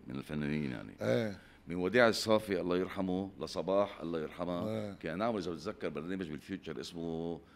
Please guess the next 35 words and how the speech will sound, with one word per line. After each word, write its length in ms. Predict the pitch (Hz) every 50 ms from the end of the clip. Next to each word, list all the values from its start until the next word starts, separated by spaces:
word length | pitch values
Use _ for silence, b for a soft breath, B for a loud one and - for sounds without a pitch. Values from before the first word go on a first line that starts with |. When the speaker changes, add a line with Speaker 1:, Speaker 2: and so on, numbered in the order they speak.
| B B B B B - - 69
Speaker 1:
يا 120 | 85 87
عمري. 380 | 87 98 110 110 82 64 - - - -
Speaker 2:
يا 120 | 110 117
عمري، 420 | 113 127 156 175 185 165 139 104 87 -
Speaker 1:
مثلا. 240 | 98 101 135 143 147
Speaker 2:
أوه. 300 | 147 143 135 135 131 -
Speaker 1:
أنا 140 | 101 110 120
هيدا 240 | 127 117 117 120
أنا 100 | 123 113
Speaker 2:
هذا 120 | - 165 147
Speaker 1:
عم 60 | -
Speaker 2:
كلاسيكال 520 | 160 180 208 202 - 147 123 123 113 107
هذا. 260 | 104 101 95 90 87 - -
Speaker 1:
إيه، 320 | 113 104 85 78 76 78
يعني 200 | 80 82 95 107
من 340 | 127 156 170 180 170 165 151
صباح 520 | - - 147 131 139 143 139 117 95 98
ووديع 320 | 107 110 120 120 131 120 113
الصافي 360 | 113 - 127 120 - 104 107
الله 120 | 104 110
يرحمه 440 | 110 98 104 104 123 127 123 123 131 147
لتوصل 640 | 151 151 151 170 185 175 160 170 165 156 147 147 147 147 147 151 151 151 147 B B B B B B B B - -
لمين 180 | - 143 160 156
ما 80 | 139
بدك، 360 | 117 110 101 87 80 73 - 90
عرفت؟ 180 | 87 - 123
Speaker 2:
آه. 80 | 127 127
Speaker 1:
كلهم 160 | 185 190 170
قاطعين 400 | 131 113 104 - 85 85 80 67
علي. 240 | 65 65 67 64 60 62 62 - - -
Speaker 2:
آه. 220 | 113 113 107 98 90 95
Speaker 1:
الفنانين 540 | 101 - 120 127 123 123 123 147 175 170
بشكل 380 | 131 - - 127 - - 113 101
عام، 400 | 90 95 104 101 98 92 101 101 - - - - - - - - - b b b b b b b - -
آه، 920 | 87 90 92 90 90 87 87 85 82 82 80 82 82 80 73 80 65